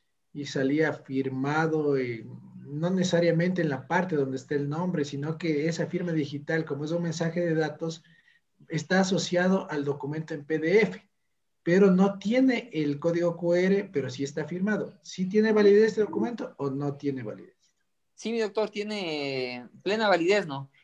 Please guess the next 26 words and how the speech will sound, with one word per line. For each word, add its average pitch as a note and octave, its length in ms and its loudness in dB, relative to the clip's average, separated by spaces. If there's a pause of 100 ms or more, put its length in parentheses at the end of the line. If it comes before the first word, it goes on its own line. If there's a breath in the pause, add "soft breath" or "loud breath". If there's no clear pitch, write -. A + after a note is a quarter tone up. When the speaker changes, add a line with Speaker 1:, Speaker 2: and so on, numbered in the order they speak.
(120)
Speaker 2:
Y, F3+ 220 -6
doctor, G3 340 4
y G3 100 2
ahí G3 140 6
a A#3 100 4
propósito, A3+ 680 -2
usted F#3 180 -4
tocó G3 200 -4
un G3+ 160 -4
tema G3 200 0
súper G3 280 -2
importante, F3+ 680 0
¿no D3 100 -4
es C#3+ 60 -4
cierto? F3 240 0
Hay - 120 4
solamente A#3 460 2
cuatro, A3+ 640 4
eh, C3+ 760 0 (180)
certificadoras G3+ 800 0
oficiales F3+ 500 -2
aquí D#3+ 240 -4
en D#3+ 80 -6
el D3+ 80 -2
Ecuador, C#3 460 0
¿no? G#2 180 -12